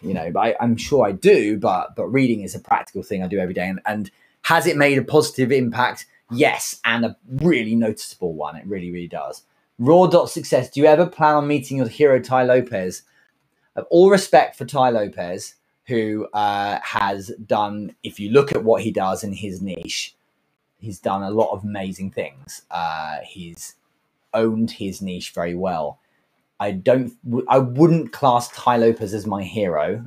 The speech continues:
I will gently put here. Um, but I have huge respect for someone who has the consistency he has.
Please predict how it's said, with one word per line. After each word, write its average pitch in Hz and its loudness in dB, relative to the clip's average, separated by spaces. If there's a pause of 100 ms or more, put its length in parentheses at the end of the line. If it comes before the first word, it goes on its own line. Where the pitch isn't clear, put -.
(140)
I 85 -10
will 90 -8
gently 90 -6
put - -12
here. 78 -10 (340)
Um, 90 -4 (420)
but 104 2
I 95 -2
have 92 -6 (400)
huge 190 -2
respect 127 -2
for 113 -8
someone 101 -4
who 98 -6
has 90 -6
the 98 -12
consistency 92 -10
he 92 -10
has. 76 -10